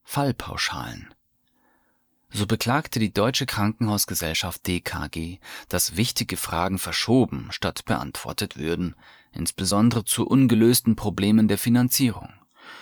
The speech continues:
Weiter schreibt sie, "Das seinerzeit postulierte Ziel, bedarfsnotwendige Krankenhäuser in der Fläche trotz geringer Fallzahlen zu sichern,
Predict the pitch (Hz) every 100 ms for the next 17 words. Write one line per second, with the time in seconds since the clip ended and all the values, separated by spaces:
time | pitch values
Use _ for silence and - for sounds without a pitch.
0 | - _ - 90 92 - 139 - 90 95
1 | - - 143 - _ - _ _ - 95
2 | - 127 156 143 127 120 - 139 - 107
3 | 113 151 - - - - 107 95 82 76
4 | 98 - 107 143 - 120 117 135 117 117
5 | 117 113 - 104 107 120 107 104 107 104
6 | 98 - 117 131 - - - 131 - -
7 | 107 117 135 113 - 120 123 - 107 92
8 | - - 123 120 104 101